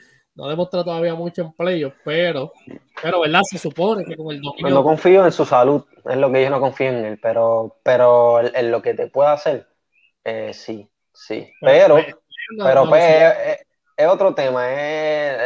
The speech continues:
Speaker 2: es más la lesión, hay que ver si James Harden también, tú sabes,
Speaker 1: Sí.
Speaker 2: pero, <clears throat> pero, ¿sabes? Tienen esa experiencia, esa,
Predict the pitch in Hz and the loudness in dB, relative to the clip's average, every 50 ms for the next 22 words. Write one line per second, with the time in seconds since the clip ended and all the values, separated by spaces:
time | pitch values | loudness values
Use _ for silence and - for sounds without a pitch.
0 | 135 139 151 147 147 156 151 151 147 147 139 127 127 - - 156 156 156 151 156 | -6 -6 -8 -10 -10 -8 -6 -4 -4 -4 -4 -4 -4 -4 -4 -2 0 0 0 0
1 | 151 143 135 - 147 143 143 139 - 147 139 135 123 135 127 123 113 107 127 135 | 0 -2 0 2 2 2 2 2 0 -2 0 0 2 2 0 0 -2 -4 -4 -2
2 | 139 143 143 139 139 131 131 131 127 131 131 - _ _ _ _ _ _ - 120 | 0 2 2 0 0 -2 -2 -2 -2 -4 -6 -8 _ _ _ _ _ _ -16 -14
3 | 120 117 117 120 139 139 143 135 - 135 123 - 123 120 117 113 - _ _ _ | -12 -8 -6 -4 -4 -4 -4 -6 -6 -6 -4 -2 0 0 -2 -2 -6 _ _ _
4 | - - - - 120 120 120 123 123 120 117 117 117 113 113 113 113 113 110 - | -16 -8 -2 2 2 4 4 4 4 4 4 2 2 2 0 0 -2 -4 -6 -10
5 | - _ _ _ _ _ _ _ _ _ _ _ _ _ _ _ _ _ _ _ | -14 _ _ _ _ _ _ _ _ _ _ _ _ _ _ _ _ _ _ _
6 | - - 147 151 143 135 123 113 - _ - 131 127 127 127 127 123 120 120 120 | -4 -2 -2 -2 -2 -4 -8 -12 -10 _ 0 2 2 4 4 4 4 4 4 4
7 | 120 117 117 117 113 113 113 113 110 110 110 110 110 110 107 107 107 104 - _ | 2 2 2 0 -2 -2 -2 -4 -6 -6 -8 -8 -8 -10 -12 -12 -14 -16 -18 _
8 | _ _ - 139 127 117 - - 127 139 151 160 156 - 170 165 - - 143 123 | _ _ -4 -2 -2 -2 -2 -4 -4 -4 -4 -4 -4 -4 -6 -4 -2 -2 0 0
9 | 120 131 131 - - 123 117 110 110 - - | 0 -4 -4 -6 -6 -6 -6 -6 -8 -10 -10